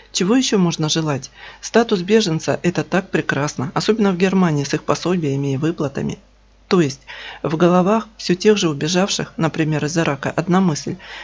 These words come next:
статус беженца, пособие — работать не надо. Ну чем не рай? Надо заметить, отчасти выстраданный, но об этом чуть ниже. Именно поэтому и бегут за райскими удовольствиями в виде совершенно халявной и вкусной жизни.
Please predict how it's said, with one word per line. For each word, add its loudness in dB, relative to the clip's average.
статус 0
беженца, 2
пособие — -2
работать -2
не 2
надо. 0
Ну 4
чем 2
не 0
рай? -2
Надо 4
заметить, 2
отчасти 0
выстраданный, -2
но 2
об -2
этом -2
чуть -8
ниже. -2
Именно 6
поэтому 2
и 2
бегут -2
за 2
райскими 0
удовольствиями 0
в 0
виде -2
совершенно 0
халявной 0
и -4
вкусной -4
жизни. -4